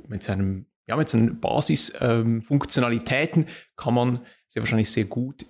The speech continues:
in eine Alternative zu Fleisch transformieren oder veredeln. Und das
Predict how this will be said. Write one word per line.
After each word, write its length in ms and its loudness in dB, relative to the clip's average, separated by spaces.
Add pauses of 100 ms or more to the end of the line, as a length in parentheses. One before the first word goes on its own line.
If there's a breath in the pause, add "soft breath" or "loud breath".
(100)
in 180 -4
eine 280 -2
Alternative 600 -2
zu 140 -4
Fleisch 560 -4 (260 loud breath)
transformieren 840 2
oder 240 -2
veredeln. 580 0
Und 240 -4
das 420 -6